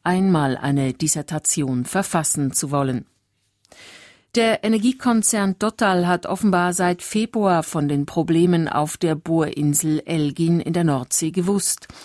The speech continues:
Eine Gewerkschaft berichtete, Arbeiter hätten schon vor Wochen mitgeteilt, dass der Gasdruck gestiegen sei. Techniker hätten darauf versichert, dass der betroffene Leitungsteil nicht versagen könne.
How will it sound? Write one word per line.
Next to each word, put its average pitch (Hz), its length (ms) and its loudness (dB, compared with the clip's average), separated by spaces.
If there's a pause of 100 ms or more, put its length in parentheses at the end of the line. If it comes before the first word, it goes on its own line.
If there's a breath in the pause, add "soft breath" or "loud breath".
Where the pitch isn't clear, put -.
(140)
Eine 123 180 -2
Gewerkschaft 151 680 -2
berichtete, 185 560 2 (320 loud breath)
Arbeiter 180 500 0
hätten 185 240 -4
schon 180 240 0
vor 175 220 -2
Wochen 185 400 0
mitgeteilt, 165 800 -2
dass 185 200 0
der 175 180 -2
Gasdruck 147 760 -6
gestiegen 147 480 0
sei. 131 300 -4 (540 loud breath)
Techniker 226 460 0
hätten 190 240 2
darauf 170 280 0
versichert, 185 840 -2
dass 160 180 0
der 151 140 -2
betroffene 160 640 -2
Leitungsteil 151 960 0 (120)
nicht 165 400 2
versagen 180 600 2
könne. 147 360 0